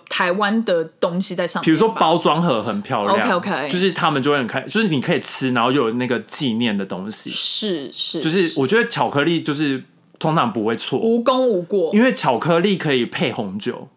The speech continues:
Speaker 1: 对。
Speaker 2: 可以配 whisky。
Speaker 1: 也可以配茶，配，
Speaker 2: 对，对，对。
Speaker 1: 配，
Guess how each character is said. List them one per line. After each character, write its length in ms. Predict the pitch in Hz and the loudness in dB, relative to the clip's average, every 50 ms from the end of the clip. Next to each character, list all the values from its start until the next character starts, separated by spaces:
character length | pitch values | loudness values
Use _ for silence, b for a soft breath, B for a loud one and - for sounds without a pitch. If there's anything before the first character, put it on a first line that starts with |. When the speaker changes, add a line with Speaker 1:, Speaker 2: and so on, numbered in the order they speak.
| _ _ - - | _ _ -4 0
Speaker 1:
对。 300 | - 240 226 208 180 170 | 2 2 2 2 2 2
Speaker 2:
可 80 | 202 180 | 2 2
以 40 | |
配 380 | 160 - 180 156 139 131 131 - - | 2 2 4 4 4 2 2 0 -2
whisky。 460 | 147 131 135 131 - - 131 - - - _ _ _ | -2 0 0 -2 -2 -4 -6 -8 -10 -12 _ _ _
Speaker 1:
也 200 | - 208 214 202 | -2 0 0 0
可 220 | 185 - 208 208 220 | 0 0 0 2 2
以 260 | 254 247 220 202 185 - - | 2 0 0 -2 -4 -8 -6
配 200 | - 262 226 196 | -2 -2 0 0
茶， 500 | 196 - - 196 165 156 151 147 156 175 | -2 -2 -2 -2 -2 -2 -4 -4 -6 -6
配， 120 | - 233 226 | -2 2 2
Speaker 2:
对， 80 | 175 | 4
对， 120 | 170 160 156 | 4 4 4
对。 200 | 156 147 131 117 | 4 4 4 4
Speaker 1:
配， 300 | 113 190 180 170 156 | 2 2 0 -2 -4